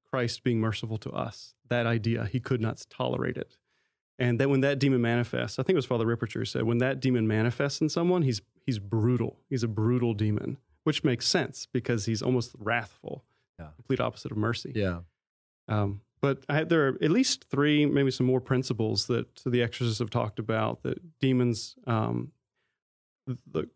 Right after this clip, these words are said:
Speaker 1: the anything but God. I think that's how Father Rippercher worded it. Like, they, they, they can't stand any, anything but God. They wanna keep, they wanna pull us away from God, and they wanna be as far away from God as they, as they can. And I can't remember which exorcist it was. When it comes to, to their thinking,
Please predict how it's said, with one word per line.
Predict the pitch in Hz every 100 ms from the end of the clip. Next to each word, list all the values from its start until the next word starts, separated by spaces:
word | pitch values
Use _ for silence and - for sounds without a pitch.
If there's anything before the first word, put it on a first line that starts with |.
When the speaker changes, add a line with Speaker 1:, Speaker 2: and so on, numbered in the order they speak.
| 135
Speaker 1:
the | 120
anything | 139 165 196 180 143
but | 123 120
God. | 120 110 - - _ 180
I | -
think | 127
that's | 123 -
how | 131 117
Father | 123 107
Rippercher | 110 117 104 113
worded | 110 107 107
it. | 123
Like, | 117 113 -
they, | 123 131 127 - - _ _ _ _ _ _
they, | 135
they | 120 147 139
can't | - 165
stand | - 143 135 120 113 - _ _ _ _ _ -
any, | 160 156 - -
anything | 175 196 180
but | 151
God. | 131 120
They | 117
wanna | 123 135 -
keep, | - 180 -
they | 143
wanna | 131
pull | 107 131 123
us | 160 175
away | 165
from | 160 156
God, | 147 147 139
and |
they | 123
wanna | 120
be | 117 117
as | 110
far | 120
away | 120 117
from | 117
God | 113 110
as | 107
they, | 101 120 120 -
as | 123
they | 110
can. | 104 127 120 107
And | 113
I | 110
can't | 180
remember | 151
which | 127 127
exorcist | 120 113 - 113
it | 117
was. | 117 110 - _ _ _ _
When | 135
it |
comes | 131 151
to, | 127 120 - -
to | 135
their | 110 107
thinking, | - 135 185 185